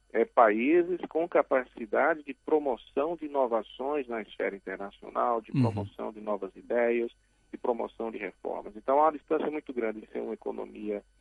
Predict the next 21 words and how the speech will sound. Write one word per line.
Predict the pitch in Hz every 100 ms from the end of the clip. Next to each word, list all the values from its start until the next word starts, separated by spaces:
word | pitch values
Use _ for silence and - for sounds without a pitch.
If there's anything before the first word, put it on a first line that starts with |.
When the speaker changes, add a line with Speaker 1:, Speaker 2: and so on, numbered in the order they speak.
| _ _ _ _ -
Speaker 1:
é, | 104 104 101 101 98 101
importante, | - 110 _ 135 156 190 - - _ _ _ _ _ -
é, | 113 -
e | 147 151 180 - - -
ser | 139 160 -
um | 147
país, | - 139 110 117 147 - _ _ _ _ _ -
é, | 117
que | - 143
influencia | 151 - 151 143 117 - - 165 160 127 92 -
as | 110 110 - _
políticas | - 113 123 127 - 104
internacionais. | 107 107 98 92 - 101 101 - _ - _ _ _ -
Speaker 2:
Uhum. | 123 110 107
Speaker 1:
Então, | - 139 147
os | 131 -
brics | 180 -
nasceram | 180 156 - 175 185
com | 202
esse | 190
propósito, | 202 226 - 160 147 113 -